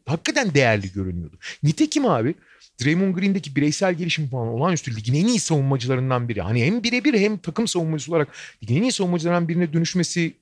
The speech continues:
kişisel gelişimi, işte şutunu geliştirmesi falan harika da Golden State dışı değil başka bir takımda olsa da Draymond Green'in bu kadar serpilmesi kolay olmayacaktı. Evet, savunmasını falan geliştirebilir ama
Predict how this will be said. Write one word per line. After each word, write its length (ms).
kişisel 320
gelişimi, 500
işte 220
şutunu 240
geliştirmesi 360
falan 160
harika 420
da 140
Golden 280
State 260
dışı 300
değil 240
başka 320
bir 80
takımda 320
olsa 320
da 120
Draymond 340
Green'in 520
bu 100
kadar 240
serpilmesi 540
kolay 200
olmayacaktı. 380
Evet, 160
savunmasını 420
falan 160
geliştirebilir 380
ama 180